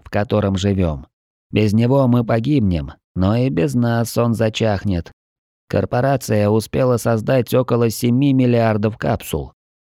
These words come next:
Но лишь пятая часть пользователей имеет приемлемый уровень слияния, гарантирующий перенос. Остальные под вопросом. И какие перспективы у тех,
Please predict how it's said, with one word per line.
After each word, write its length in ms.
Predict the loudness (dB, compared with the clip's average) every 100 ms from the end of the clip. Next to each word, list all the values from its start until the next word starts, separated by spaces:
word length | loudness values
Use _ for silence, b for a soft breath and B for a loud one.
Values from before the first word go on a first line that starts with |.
| -2
Но 140 | 0
лишь 260 | 2 0 0
пятая 480 | 0 0 0 -2 0
часть 480 | 0 -2 -2 -10 -20 -6
пользователей 840 | -2 0 0 -2 -2 -2 -2 -4 -8 _ -2
имеет 500 | 0 2 2 0 0
приемлемый 680 | 2 2 2 2 2 0 0
уровень 440 | 0 2 0 -2
слияния, 720 | -2 0 2 0 -2 -4 -8 -16 _
гарантирующий 920 | -2 0 0 0 0 0 0 -2 -2
перенос. 580 | 0 0 0 -2 -4 -12 _ _ _ _ _ _
Остальные 760 | -6 -4 -2 0 2 2 2 0
под 200 | -4 -2
вопросом. 760 | -2 0 0 0 -2 -2 -6 _ _ _ _ _ _ _ _ _ _ _ -2
И 280 | 2 2
какие 300 | 0 2 2
перспективы 640 | 2 -2 -2 -4 0 2 2
у 80 | 2
тех, 360 | 2 0 -2